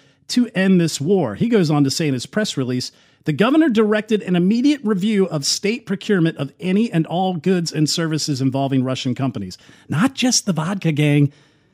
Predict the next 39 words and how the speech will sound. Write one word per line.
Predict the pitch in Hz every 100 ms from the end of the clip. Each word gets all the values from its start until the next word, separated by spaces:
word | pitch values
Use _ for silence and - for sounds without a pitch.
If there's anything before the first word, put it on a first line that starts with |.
| _ _
any | - 202 240 247 214
and | 196 202
all, | 180 170 180 120
because | 117 131 170 -
some | 208
of | 320
these | 311 269
things | 247 220
can | 214
be | 196
indirect. | 175 202 147 147 208 - - _ _ _ _ _ _ _ -
Um, | 143 139 127 113 - _ _ _ _ _ _ _ _ _
so | - 175
we | 226
have | 220 226
to | 190
keep | 233
that | 202 170
in | 147
mind. | 190 160 104 92 _ _ _ _ _ _ _ _ -
The | 190
virtue | 160 294 339
signaling, | 320 - 240 226 214
though, | 190 185
it | 180
just, | 165 202 -
it | 190
just | - 196
continues. | - 170 - 226 208 107 85 - _ _ _ _ _ _ _ _ _ _ _
We | 147 202
had | 202 180
this | 185 -
guy | 196 175
from, | 175 160 151
uh, | 143 131
K | 175 170
F |
C | 156 -
Bar-, | 151 107 143 151